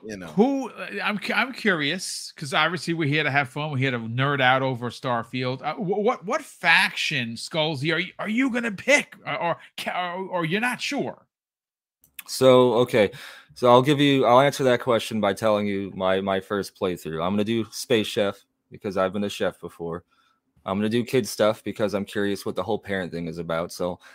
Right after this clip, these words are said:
Speaker 3: I'll seem honest on the surface, you know, taking care of my parents. I have a house on the moon, so I'll do the starter home or dream home now as it is. And I'll help people and go around. I think I'm gonna do Freestar Collective. I like to go with the underdogs. They seem like they're the underdogs. Uh,
Speaker 2: Yeah.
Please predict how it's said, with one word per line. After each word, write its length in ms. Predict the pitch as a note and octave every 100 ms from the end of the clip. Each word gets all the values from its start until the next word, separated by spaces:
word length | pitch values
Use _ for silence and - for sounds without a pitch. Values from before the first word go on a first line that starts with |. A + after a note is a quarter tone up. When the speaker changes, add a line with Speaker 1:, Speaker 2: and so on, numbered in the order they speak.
| _
Speaker 3:
I'll 140 | A2 A#2+
seem 240 | D#3 D3
honest 400 | B2 C3 C3+ -
on 100 | B2
the 80 | C3+
surface, 560 | - B2 C#3+ D3 -
you 80 | -
know, 100 | G#2
taking 260 | G2+ G#2+ G#2+
care 160 | A#2+ A2
of 60 |
my 120 | A2
parents. 440 | G#2 A2 G2 F#2+ -
I 80 | F#2
have 180 | G2
a 60 | G2+
house 320 | G#2+ G#2 -
on 80 | G#2+
the 60 | G#2+
moon, 260 | G2+ F#2+
so 140 | G2+ F#2+
I'll 140 | F#2
do 80 | F#2
the 100 | G2
starter 380 | F#2+ G#2+ F#2 F#2
home 260 | F#2+ F#2 F2+
or 60 |
dream 300 | F#2 G2+ F#2+
home 220 | F#2 F#2
now 220 | F2 F2 F2
as 160 | F2
it 60 | F2
is. 240 | F2 F2 - - - _
And 100 | C3
I'll 100 | E3
help 260 | C3+ D3 -
people 280 | C3+ B2
and 80 | A#2
go 140 | A#2 A2
around. 340 | G#2+ A2 G#2
I 40 |
think 200 | G2 C3
I'm 80 | C3
gonna 160 | C3 B2
do 100 | A2+
Freestar 460 | - A2 - G2+ G2
Collective. 460 | G#2+ G2 - G2+
I 60 | G2
like 180 | G2 F#2
to 80 |
go 160 | G2+ G2+
with 100 | F#2+
the 120 | F#2+
underdogs. 580 | G2+ G2 G2+ G2+ G#2+ -
They 120 | G#2
seem 220 | G2 G#2
like 160 | G2 F#2+
they're 140 | G2+
the 160 | F#2+ F#2
underdogs. 580 | F#2 F2 F2+ F#2 F#2 -
Uh, 220 | D#2 D#2+
Speaker 2:
Yeah. 300 | D#2 A#2+ A2+